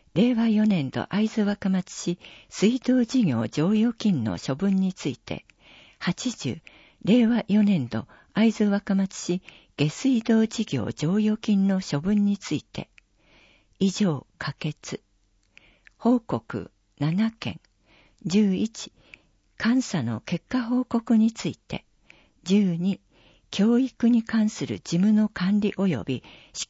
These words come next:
行の状況の点検及び評価結果について。十三、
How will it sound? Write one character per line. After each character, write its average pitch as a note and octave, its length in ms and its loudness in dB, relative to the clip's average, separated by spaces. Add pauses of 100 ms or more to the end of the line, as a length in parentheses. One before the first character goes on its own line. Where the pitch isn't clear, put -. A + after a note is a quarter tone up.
(120)
行 A3+ 220 4
の A3+ 180 4
状 A3 220 2
況 G#3 320 0
の G3 220 -2 (360)
点 G#3 220 2
検 A3+ 360 2
及 F#3 260 2
び G2 260 -8
評 A3+ 280 0
価 G#2 200 -4
結 - 280 -10
果 G3+ 140 0
に G3 140 2
つ - 160 -12
い - 120 -10 (100)
て。 - 160 -12 (1600)
十 A3 200 2
三、 F#3 320 -4